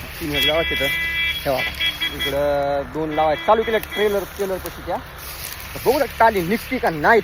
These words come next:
तर. पाठीमागला आता कॅमेरा चालू करतो आणि इकडं खेळतो आता. हे दोन हेड जोडले तर आणि हे तिसरं हेड इकडनं आलं येईल बघा पाठीमागलनं. त्याला सरी जोडलेली या आणि हे इथं दोन हेड जोडायला चालू आहे. ह्याला जोडायची कनेक्शन कशी केली ते पण तुम्हाला दाखवतो मी.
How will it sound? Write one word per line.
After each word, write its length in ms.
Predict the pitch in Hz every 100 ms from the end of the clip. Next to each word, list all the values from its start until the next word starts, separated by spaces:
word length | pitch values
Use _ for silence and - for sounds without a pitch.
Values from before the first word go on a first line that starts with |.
| -
तर. 120 | 208 - -
पाठीमागला 440 | 156 165 156 160 156
आता 120 | 170
कॅमेरा 320 | - 175 160 - -
चालू 200 | 196 196
करतो 380 | 214 170 208 262 - -
आणि 100 | -
इकडं 260 | 147 139 -
खेळतो 160 | 208 190
आता. 140 | 156 - - - - - - -
हे 100 | 143
दोन 220 | 135 160 156
हेड 160 | 160
जोडले 320 | 143 165 170
तर 160 | 151 165 - - - - -
आणि 120 | 131 127
हे 400 | 139 143 147 143 -
तिसरं 240 | 175 180
हेड 240 | 151 156 170
इकडनं 380 | 170 175 151 147
आलं 120 | 156
येईल 360 | 147 156 156
बघा 200 | 139 127
पाठीमागलनं. 680 | 123 139 135 135 131 123 131 185 - - - - - - -
त्याला 160 | 143 131
सरी 220 | - 160
जोडलेली 360 | 147 165 151 131
या 80 | 147 - - - - - -
आणि 180 | 135 135 139 139 139 -
हे 120 | 170
इथं 160 | 170 160
दोन 180 | 160 170
हेड 200 | 160 196 - - - -
जोडायला 260 | 147 147 143 -
चालू 200 | 185 165
आहे. 140 | 131
ह्याला 160 | 127 131
जोडायची 480 | 123 170 160 160 -
कनेक्शन 360 | 165 160 - 143
कशी 220 | 180 156
केली 220 | 151 151
ते 140 | 143 170
पण 160 | 165
तुम्हाला 200 | 147 139
दाखवतो 340 | 123 160 143 131
मी. 140 | 139